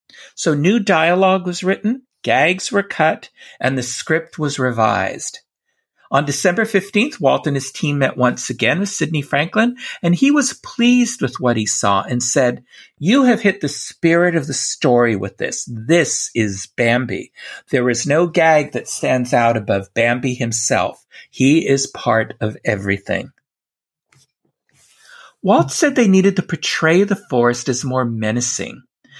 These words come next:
and Franklin responded, it should be done with action, not with words. You must develop that feeling of danger. It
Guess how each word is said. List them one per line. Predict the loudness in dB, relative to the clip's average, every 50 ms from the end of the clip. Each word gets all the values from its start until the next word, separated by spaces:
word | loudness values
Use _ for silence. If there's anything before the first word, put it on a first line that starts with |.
| -20 -18 -4
and | -2 0 0
Franklin | 0 0 -2 0 0 0 0 0 2 2
responded, | 2 0 -2 -4 -4 -2 0 2 2 2 2 0 -2 -2 -4 _ _ _ _ _ _
it | -2 0
should | 2 2 2 2 2 2
be | 2 2 2 2
done | 2 2 2 2 2
with | -2 -4 -4 -4
action, | -2 0 0 0 -2 -6 -6 -4 -4 -2 0
not | 0 0 0 0 -2
with | -4 -4 -4 -2
words. | 0 0 2 2 0 -2 -6 -6 -4
You | 0 0
must | 2 2 0 -2 -2
develop | -2 -2 0 2 2 2 4 2 0 0
that | -2 -2 -2 -2 -4 -12
feeling | -6 -2 0 0 0 0 -2 -2
of | -4 -4 -8 _
danger. | -2 0 2 2 2 0 -2 -2 -4 -6 -8
It | -10